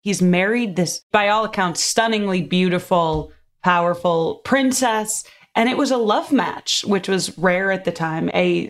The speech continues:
rare coincidence where a politically important match is also a love match.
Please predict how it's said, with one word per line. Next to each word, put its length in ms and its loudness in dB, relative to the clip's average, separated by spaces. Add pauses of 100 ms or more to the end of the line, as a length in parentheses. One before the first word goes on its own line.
rare 260 2
coincidence 680 -2
where 260 2
a 480 2
politically 540 2
important 400 0
match 200 -2
is 120 0
also 280 0
a 20 0
love 340 0
match. 360 -4